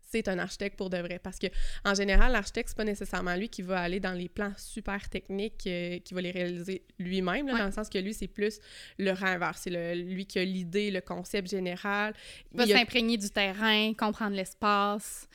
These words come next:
Speaker 1: Exact.
Speaker 2: l'orientation du soleil, prendre tout son environnement, ben, mettons, quand c'est un agrandissement ou une maison neuve, là, prendre l'environnement puis essayer de le refléter au travers de la maison, les matières, tout ça.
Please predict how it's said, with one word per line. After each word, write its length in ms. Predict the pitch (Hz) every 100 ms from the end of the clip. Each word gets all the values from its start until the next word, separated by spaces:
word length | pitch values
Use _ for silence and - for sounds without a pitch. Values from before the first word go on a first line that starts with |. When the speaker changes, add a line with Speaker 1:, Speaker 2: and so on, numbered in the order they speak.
| -
Speaker 1:
Exact. 180 | 196 220
Speaker 2:
l'orientation 460 | 214 196 196 220 202
du 80 |
soleil, 720 | 196 214 196 208 202 214 208 - - -
prendre 400 | 233 240 240 247 220 -
tout 100 | 294 - - -
son 240 | - 233
environnement, 640 | 233 226 233 220 220 226 240
ben, 160 | 214
mettons, 200 | 202 214
quand 120 | 226 220
c'est 120 | 220
un 80 | 208
agrandissement 560 | 196 196 196 - 214
ou 100 | 208
une 140 | 196 190
maison 340 | 185 185 185
neuve, 260 | 190 269 285
là, 160 | 254 254 - -
prendre 320 | - 233 233 226 -
l'environnement 600 | 220 220 226 214 214 247
puis 120 | 233
essayer 300 | 214 214 202
de 100 | 196
le 100 | 196 185
refléter 640 | 202 202 208 196 - 220 - -
au 120 | 214
travers 440 | - 208 196 196
de 60 | 196
la 80 | 190
maison, 500 | 185 185 190 202 208
les 160 | 202
matières, 640 | 190 185 - - 196 190 -
tout 120 | -
ça. 180 | -